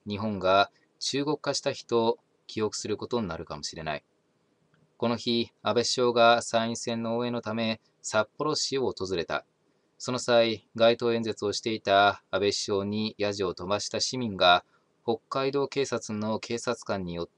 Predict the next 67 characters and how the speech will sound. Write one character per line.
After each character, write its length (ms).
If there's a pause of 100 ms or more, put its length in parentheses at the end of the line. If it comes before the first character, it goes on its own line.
て 280 (440)
現 180
場 140
か 140
ら 280 (320)
引 120
き 80
離 180
さ 120
れ 60
た。 200 (960)
こ 100
れ 80
っ 40
て 480 (160)
共 160
産 300
党 240
一 160
党 180
独 160
裁 240
の 120
中 240
国 260
や 240 (300)
プ 140
ー 20
チ 160
ン 20
政 320
権 220
に 60
よ 120
る 260 (280)
強 200
権 200
支 140
配 140
の 320 (240)
ロ 140
シ 180
ア 100
で 80
起 80
き 80
て 100
い 40
る 60
こ 100
と 60
だ。 180 (760)
日 200
本 200
が 360 (100)
中 200
国 140
化、 460
ロ 120
シ 180
ア 80
化 140
し 140
て 80
い 80
る 100
と 220